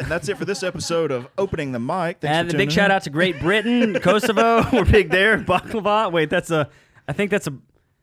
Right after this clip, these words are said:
Speaker 2: that's a dessert. <laughs>
Speaker 1: Baklava? No, that's the hat.
Speaker 2: Is it the hat?
Speaker 1: No, that's balaclava.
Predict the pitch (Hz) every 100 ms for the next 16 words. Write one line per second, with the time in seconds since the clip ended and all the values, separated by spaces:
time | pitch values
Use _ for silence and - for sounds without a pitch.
0 | _ 175 170 160 139 151 180 - - 165
1 | - - 175 - 117 131 147 143 165 151
2 | 139 123 131 - 117 98 69 _ _ _
3 | 139 143 135 135 143 143 135 120 120 117
4 | 110 101 90 78 60